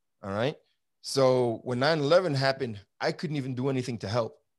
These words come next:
And it happened in my hometown in New York. I'm from Brooklyn originally, you know? So I was stuck working a desk. I couldn't, everybody, all my fellow agents were getting deployed across the country, you know, M fours stacked out, you know,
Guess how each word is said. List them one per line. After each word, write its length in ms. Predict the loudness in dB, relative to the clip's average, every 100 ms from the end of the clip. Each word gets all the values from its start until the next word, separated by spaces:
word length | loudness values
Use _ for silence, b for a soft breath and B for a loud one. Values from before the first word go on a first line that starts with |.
| _ _ _
And 180 | -4 0
it 60 | 0
happened 280 | 0 0 -2
in 80 |
my 120 | 0 2
hometown 680 | 0 0 0 0 -2 -8
in 140 | -8 -2
New 80 | 2
York. 320 | 2 2 0
I'm 120 | -4
from 120 | -2
Brooklyn 360 | -4 -4 -6 -20 _ _ _ -4
originally, 420 | -2 -2 -6 -12 _ _ _ _ _ _
you 100 | -4
know? 220 | 0 2 2
So 220 | 0 0
I 160 | 2
was 160 | 2 0
stuck 400 | 0 0 0 -4
working 640 | 0 0 0 -2 -4 -8 -8
a 80 | -8
desk. 520 | 0 2 2 -2 -10 -16 _ -4
I 120 | -4
couldn't, 360 | -2 -4 -4 -2
everybody, 600 | 2 4 6 6 6 2
all 160 | 2 4
my 160 | 4
fellow 340 | 4 4 6 6
agents 300 | 4 0 -4
were 80 |
getting 240 | -4 -4 -4
deployed 680 | -6 0 4 6 6 2 -2 b _
across 320 | -6 0 0 -2
the 60 |
country, 720 | -4 -2 -2 -2 -2 0 -2 -6 _ -4
you 120 | 0
know, 180 | 2 2
M 220 | 0 0
fours 400 | 2 6 6 4
stacked 360 | 2 2 4
out, 360 | 4 6 4 2
you 80 | 0
know, 280 | 0 0